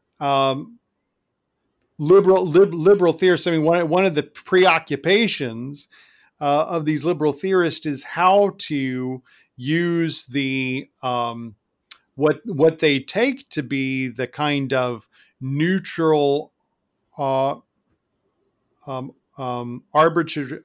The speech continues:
arbitrative, uh, power of the state, or the power of the state to arbitrate and to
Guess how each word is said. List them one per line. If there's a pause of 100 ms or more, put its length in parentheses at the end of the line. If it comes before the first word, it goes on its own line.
arbitrative, (640)
uh,
power
of
the
state, (640)
or
the
power
of
the
state
to
arbitrate (520)
and
to